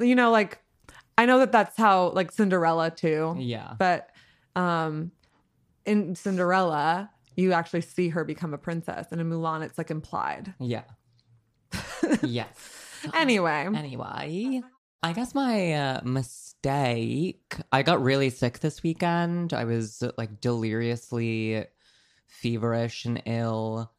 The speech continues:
Speaker 2: Friday afternoon until, like, late Saturday morning, and then still pretty sick,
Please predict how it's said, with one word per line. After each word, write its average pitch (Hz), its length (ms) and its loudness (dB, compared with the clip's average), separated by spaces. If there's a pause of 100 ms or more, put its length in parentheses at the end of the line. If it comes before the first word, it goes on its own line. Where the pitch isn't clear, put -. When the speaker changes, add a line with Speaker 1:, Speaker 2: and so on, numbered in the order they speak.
(360)
Speaker 2:
Friday 117 420 -2
afternoon 113 1000 -2
until, 110 1000 -4
like, 104 280 -6
late 110 460 -4
Saturday 113 480 0
morning, 110 540 0
and 107 100 -2
then 110 180 -4
still 127 360 0
pretty 120 520 0
sick, 120 480 0